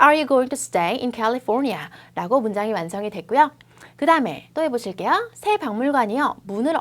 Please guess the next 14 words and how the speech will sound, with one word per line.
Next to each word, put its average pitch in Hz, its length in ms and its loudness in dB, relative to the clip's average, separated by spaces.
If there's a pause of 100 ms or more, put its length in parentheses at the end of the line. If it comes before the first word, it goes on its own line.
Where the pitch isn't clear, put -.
언제 185 420 -2
여나요?" 247 500 2
라고 180 200 -4
물어보고 190 420 -2
있네요. 170 220 -12 (420)
일단 269 320 -2
가장 320 440 2
궁금한 247 420 0
정보는 233 480 -2 (240)
언제죠. 311 640 0 (1160)
따라서 294 420 0
언제라는 285 680 6
의미를 196 300 0
가진 381 440 -2